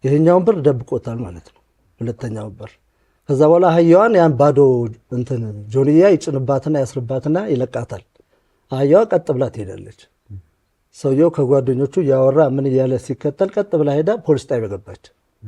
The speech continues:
አህያዋ። ከዛ ሰውየው ተከትሎ ገብቶ አህያውን ሊያወጣት ቢላት ቢላት እምቢ አለች፣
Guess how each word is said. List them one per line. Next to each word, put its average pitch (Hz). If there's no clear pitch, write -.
አህያዋ። 107
ከዛ 147
ሰውየው 175
ተከትሎ 165
ገብቶ 139
አህያውን 151
ሊያወጣት 156
ቢላት 196
ቢላት 208
እምቢ 147
አለች፣ 101